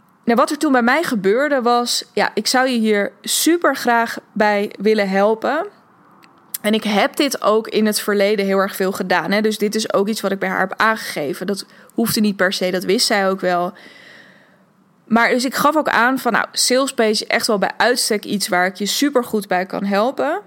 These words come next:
Maar, nou, en daarmee kunnen we weer supermooi terug naar mijn clickbaity f-, titel van deze podcast. Maar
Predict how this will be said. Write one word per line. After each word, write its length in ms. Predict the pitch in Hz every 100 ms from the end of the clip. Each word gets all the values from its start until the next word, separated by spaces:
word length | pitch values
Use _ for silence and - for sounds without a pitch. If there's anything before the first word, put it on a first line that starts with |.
| _ _ _ _ _ _ _ - - - - -
Maar, 580 | - 190 208 247 320 339
nou, 260 | - 165 98
en 260 | - 185 185
daarmee 500 | 202 202 220 190 180
kunnen 260 | 175 185 180
we 60 |
weer 160 | 175 185
supermooi 580 | - 330 339 233 196 196
terug 460 | 196 190 185 -
naar 320 | 202 190 185
mijn 440 | 180 175 180 180 - _ - _ -
clickbaity 1400 | 233 262 262 202 196 185 190 - 196 180 175 170 175 202 -
f-, 180 | - - - _ -
titel 400 | - 269 202 180
van 200 | 185 196
deze 280 | 190 170 180
podcast. 760 | 202 240 - 233 226 226 - - - - - - - -
Maar 500 | 196 202 240 269 285